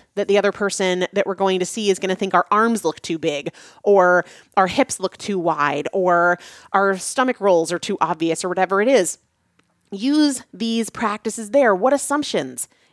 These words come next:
am I making? You're assuming they notice. You're assuming they care. You're assuming they judge you negatively. You're assuming that they're making assessments of how you look instead of just being grateful to spend time with you.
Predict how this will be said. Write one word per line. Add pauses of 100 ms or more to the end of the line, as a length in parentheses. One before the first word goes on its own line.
am
I
making? (880)
You're
assuming
they
notice.
You're
assuming
they
care.
You're
assuming
they
judge
you
negatively. (300)
You're
assuming
that (600)
they're
making
assessments
of (200)
how
you
look (180)
instead
of
just
being
grateful
to
spend
time
with
you.